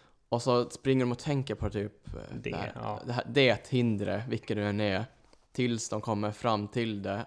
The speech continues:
Speaker 1: Och alla hinder före så är det ofokus och då så tappar de det hindret.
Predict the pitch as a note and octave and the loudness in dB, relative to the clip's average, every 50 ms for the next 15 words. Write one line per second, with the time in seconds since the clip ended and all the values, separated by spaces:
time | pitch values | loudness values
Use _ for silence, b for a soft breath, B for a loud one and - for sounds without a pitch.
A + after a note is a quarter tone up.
0 | - - - G#2 A#2+ A#2+ A#2+ A#2 A2+ G#2+ A#2+ A2+ A2+ G#2+ G#2+ A2 G#2+ - - A#2 | -8 -4 -2 0 2 2 0 0 -2 -2 -2 -2 -2 -2 -2 -4 -4 -2 0 2
1 | A#2 A2 G2+ G2+ F#2+ G#2+ - A2 G#2 G#2 - - C3 B2+ A#2+ - - A#2 A2+ A2 | 2 2 0 -2 -4 -6 -6 -6 -6 -4 -4 -2 -2 -2 -2 -2 -2 0 0 -2
2 | - - - A2+ A2+ A#2 - A2 A2 G#2+ - G#2 - - A2 A2 - - - G#2 | -2 -4 -4 -4 -4 -4 -6 -10 -10 -10 -10 -10 -10 -8 -8 -8 -8 -6 -6 -4
3 | G#2 G#2+ G#2 G#2+ A2 A#2+ A#2+ A2+ A#2 A2+ A2 G#2+ A2 - A2+ G#2 A2 G#2 G#2 G#2 | -4 -4 -4 -4 -4 -2 -2 -2 -2 -2 -2 -2 -2 -2 -4 -2 -2 -2 -2 -2
4 | - | -4